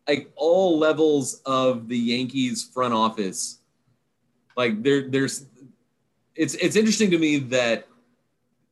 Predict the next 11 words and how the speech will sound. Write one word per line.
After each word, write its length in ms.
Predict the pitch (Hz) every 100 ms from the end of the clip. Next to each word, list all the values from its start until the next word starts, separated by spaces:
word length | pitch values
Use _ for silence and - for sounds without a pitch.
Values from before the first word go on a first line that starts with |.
| _
at, 180 | 151 - -
at, 100 | 143 131 120 -
in 280 | 147 139 143
no 220 | 175 202
way 220 | 170 160
are 80 | 139
they 160 | 127 123
considering, 640 | 135 113 139 127 120 117
like, 280 | 104 98 - _
shaking 520 | - 143 131 127 120
up 240 | 110 -